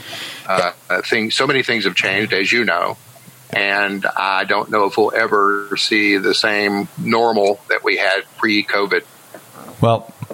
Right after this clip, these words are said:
Speaker 2: the, the, the good news is nationwide, here in California, dentists are coming out.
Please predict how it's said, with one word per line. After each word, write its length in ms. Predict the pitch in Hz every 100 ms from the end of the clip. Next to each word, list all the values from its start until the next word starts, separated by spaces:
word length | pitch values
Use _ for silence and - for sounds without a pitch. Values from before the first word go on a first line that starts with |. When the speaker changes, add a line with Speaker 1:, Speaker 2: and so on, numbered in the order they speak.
| -
Speaker 2:
the, 180 | 113 117
the, 240 | 104 110 120
the 200 | 117 117
good 320 | 98 170 196
news 380 | 185 165 147 123
is 200 | 127 98
nationwide, 1160 | 117 135 165 - 139 117 113 120 117 120 117
here 420 | 110 - 107 151 170
in 80 |
California, 580 | 185 147 131 - 131 123
dentists 380 | 101 113 120 -
are 40 |
coming 320 | 107 120 120 110
out. 340 | 107 104 -